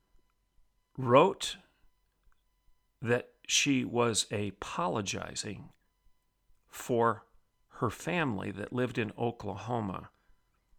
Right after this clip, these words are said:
during the race riots because they were white. What did her family do?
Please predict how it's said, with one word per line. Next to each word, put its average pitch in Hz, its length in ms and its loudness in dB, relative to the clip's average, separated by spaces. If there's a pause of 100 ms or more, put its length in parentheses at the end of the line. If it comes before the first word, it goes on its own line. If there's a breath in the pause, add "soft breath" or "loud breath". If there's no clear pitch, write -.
(500)
during 110 300 0
the 101 80 -2
race 110 360 -2
riots - 400 -12
because - 360 -8
they 92 140 -8
were - 240 -14
white. - 420 -10 (3250)
What 123 280 2
did 147 140 0
her 135 120 0
family 120 400 -4
do? 139 300 -6